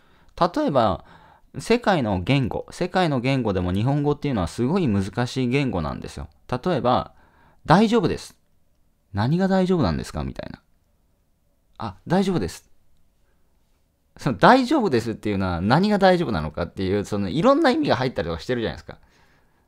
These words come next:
なんか、なんだろうな、断ってるのか、オッケーなのかっていうなんか曖昧だったりとか、なんかいろいろ日本語ってなんか難しい言語あるじゃないですか。なんかその、どっちつかずみたいな。<laughs> まあね、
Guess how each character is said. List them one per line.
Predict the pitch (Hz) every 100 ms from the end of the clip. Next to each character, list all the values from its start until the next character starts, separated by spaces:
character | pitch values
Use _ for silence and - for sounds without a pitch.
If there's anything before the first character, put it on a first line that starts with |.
| _ _ _ _ _ _
な | 127
ん | -
か、 | - - _ _ _ _ _ _ _ -
な | 143 127 127 117
ん |
だ | 90
ろ | 80
う |
な、 | 92
断 | - 185 247 254
っ | 254
て | 208
る | 123
の | 101
か、 | - 92 80
オ | 151
ッ | 156
ケ | 120
ー |
な | 90
の | 78
か | 76 82
っ | -
て | 82
い |
う |
な | 90
ん |
か | - 110 -
曖 | 104 117 110
昧 | 113
だ | 117
っ | -
た | 80
り | 76
と | -
か、 | - 165 - - -
な |
ん | -
か |
い | 175
ろ | 254
い | 359
ろ | 320
日 | 320
本 | 339
語 | 339
っ | 294
て | 196
な | 185
ん |
か | 113
難 | 127 160
し | 196 156
い |
言 | 120
語 | 87
あ | 95
る |
じ | 76
ゃ |
な |
い | 65
で |
す | -
か。 | - - _ _ _ _
な | 139
ん | 127
か | 87
そ | 85 90
の、 | 80 76 - _ _ _ -
ど | 117
っ | 131
ち | - 147
つ |
か | - 117
ず | 82
み | 85
た | -
い | - 85
な。 | - - - - - _ - _ - -
<laughs> | 151 160 - _
ま | 165 180 139
あ |
ね、 | 113 98 82